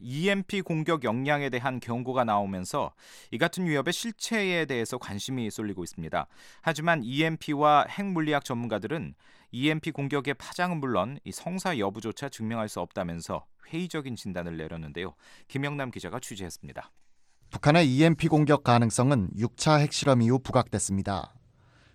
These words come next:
Speaker 2: 특히 북한이 지난 구월 수소탄을 폭발시켜 광대한 지역에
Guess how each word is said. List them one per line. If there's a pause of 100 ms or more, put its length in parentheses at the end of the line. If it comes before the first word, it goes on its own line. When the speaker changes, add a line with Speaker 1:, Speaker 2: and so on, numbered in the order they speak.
Speaker 2:
특히
북한이
지난
구월 (140)
수소탄을
폭발시켜
광대한
지역에